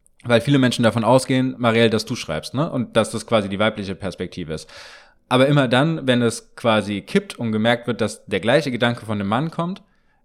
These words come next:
dann kommt schon mehr Kritik zurück. Und dann wird, ne, dann wird das anders und schärfer beurteilt. So, und ich,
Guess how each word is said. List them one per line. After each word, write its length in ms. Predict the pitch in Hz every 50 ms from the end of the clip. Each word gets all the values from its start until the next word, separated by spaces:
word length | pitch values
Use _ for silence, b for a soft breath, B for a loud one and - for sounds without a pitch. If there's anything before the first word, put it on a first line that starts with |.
| _ _ - 233 196 - _ _ _ _ - - 127 - - _ _
dann 380 | - - - 131 131 135 123
kommt 280 | - - 160 160 160 160
schon 200 | - 151 135 131
mehr 160 | 131 127 123
Kritik 380 | 127 - 127 - - 131 - -
zurück. 300 | - - - 82 - -
Und 120 | - 107
dann 300 | 107 113 117 110 110 110 -
wird, 420 | 107 117 127 127 - - - _ _ _ _ _ _ _
ne, 200 | - 120 131 135
dann 160 | 127 117 110
wird 120 | 120 107
das 200 | 117 113 - -
anders 320 | - 131 135 139 127 - 113
und 100 | 110 -
schärfer 320 | - 123 117 117 - 110
beurteilt. 400 | 95 110 110 110 - 98 90 90
So, 100 | - 127
und 120 | 123 135
ich, 180 | 123 120 -